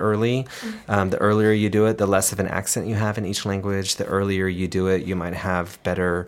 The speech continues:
Speaker 1: certain phonological awareness skills like rhyming, but those skills might just come later. The,
Speaker 2: Yeah.
Speaker 1: the con of sequential language learning is you might have an accent
Speaker 2: Mm-hmm.
Speaker 1: in the second language. But the pro is that you have such a strong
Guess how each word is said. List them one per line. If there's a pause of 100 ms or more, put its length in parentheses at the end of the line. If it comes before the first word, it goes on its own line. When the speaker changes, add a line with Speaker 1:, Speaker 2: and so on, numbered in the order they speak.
Speaker 1:
certain
phonological
awareness
skills
like
rhyming, (760)
but
those
skills
might
just
come (260)
later.
The,
Speaker 2:
Yeah.
Speaker 1:
the
con
of
sequential
language
learning
is
you
might
have
an
accent (160)
Speaker 2:
Mm-hmm.
Speaker 1:
in
the
second
language. (400)
But
the
pro
is
that
you
have
such
a
strong